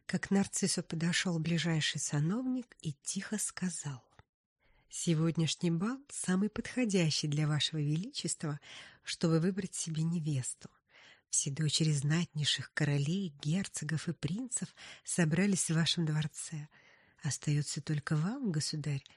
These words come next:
выбрать из них, которую вы считаете достойной стать королевою". Нарцисс улыбнулся. Он не прочь был жениться на молоденькой, хорошенькой девушке.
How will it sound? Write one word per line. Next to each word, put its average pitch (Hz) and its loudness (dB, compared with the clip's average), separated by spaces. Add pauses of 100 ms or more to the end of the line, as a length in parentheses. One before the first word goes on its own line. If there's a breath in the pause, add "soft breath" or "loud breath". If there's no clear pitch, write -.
(140 loud breath)
выбрать 160 0
из 160 -2
них, 254 -2 (400 loud breath)
которую 175 2
вы 151 2
считаете 160 -2
достойной 185 -2
стать - -4
королевою". 135 -2 (1040)
Нарцисс 170 0
улыбнулся. 170 -2 (760 soft breath)
Он 156 2
не 233 2
прочь 269 -2
был 214 0
жениться 208 0
на 180 4
молоденькой, 180 0 (240 loud breath)
хорошенькой 180 0
девушке. 160 -2